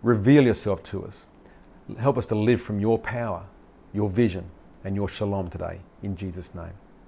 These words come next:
Amen. It's been great to join with you today. I, I hope that's been a blessing to you in some form.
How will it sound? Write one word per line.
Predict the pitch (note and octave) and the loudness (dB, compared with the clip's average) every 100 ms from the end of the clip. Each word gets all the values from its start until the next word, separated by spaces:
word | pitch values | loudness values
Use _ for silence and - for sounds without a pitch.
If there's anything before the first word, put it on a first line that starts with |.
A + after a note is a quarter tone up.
| - - - - - - - - - | -20 -20 -20 -20 -20 -20 -20 -20 -6
Amen. | A2 G#2 F#2+ | -2 -2 -2
It's | F2+ | -4
been | - G#2+ | -4 2
great | B2 A#2 | 4 4
to | |
join | G#2 A#2 G#2+ | 0 0 0
with | G#2 | 0
you | |
today. | G#2 G#2 G#2+ G#2+ | -2 2 4 4
I, | G2+ F#2 | 4 2
I | |
hope | G2 A#2 | 0 0
that's | A2 - | -2 -2
been | G#2+ | -6
a | G2 | -4
blessing | G#2+ G#2 G#2 | -4 -4 -4
to | A2 | -4
you | G2+ | -4
in | G2 | -6
some | - G#2 | -6 -8
form. | F#2+ A2 G#2+ | -6 -6 -6